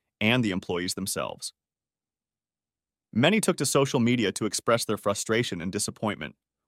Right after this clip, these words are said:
with some even calling for a boycott of the paper. The L A Times Guild,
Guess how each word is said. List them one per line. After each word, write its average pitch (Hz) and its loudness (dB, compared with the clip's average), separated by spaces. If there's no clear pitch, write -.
with 117 0
some 185 0
even 110 2
calling 120 2
for 113 -4
a 95 0
boycott 117 0
of 131 -6
the 131 -6
paper. 120 -8
The 269 0
L 190 6
A 220 4
Times 156 0
Guild, 78 -8